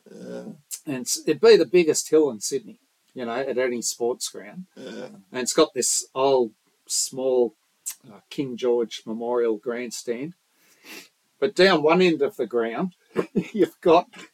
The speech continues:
Speaker 2: just a car park.
Speaker 1: Yeah.
Speaker 2: So you go watch a game, and if someone's, if the Jets score a try, you can beep your horn and
Speaker 1: Yeah,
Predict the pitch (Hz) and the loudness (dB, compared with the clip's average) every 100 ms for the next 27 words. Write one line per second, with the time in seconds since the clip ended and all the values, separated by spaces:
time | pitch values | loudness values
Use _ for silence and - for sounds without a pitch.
0 | _ - _ _ _ _ _ 202 190 196 | _ -20 _ _ _ _ _ -8 2 4
1 | - - - 170 180 - 170 - - - | 4 -4 0 2 2 2 0 0 -6 -20
2 | _ _ _ - - 107 - - _ _ | _ _ _ -6 -4 -2 -4 -8 _ _
3 | - 160 160 160 - - 190 180 214 185 | 0 4 6 4 0 -2 -2 2 4 6
4 | 160 - 135 165 190 143 151 240 - _ | 4 2 0 2 2 2 0 -4 -8 _
5 | _ _ _ 156 151 147 151 - 185 160 | _ _ _ -2 -2 0 -4 -2 0 0
6 | 147 - - - - 151 123 185 - - | 0 -2 -6 -14 -6 -4 0 0 0 0
7 | 170 156 135 - 165 180 165 151 147 131 | 4 4 4 2 4 6 4 2 -2 -4
8 | 123 190 180 147 135 170 175 180 180 156 | 0 0 0 -4 0 2 2 2 0 -4
9 | 120 110 - 196 139 | -8 -12 -14 -10 -10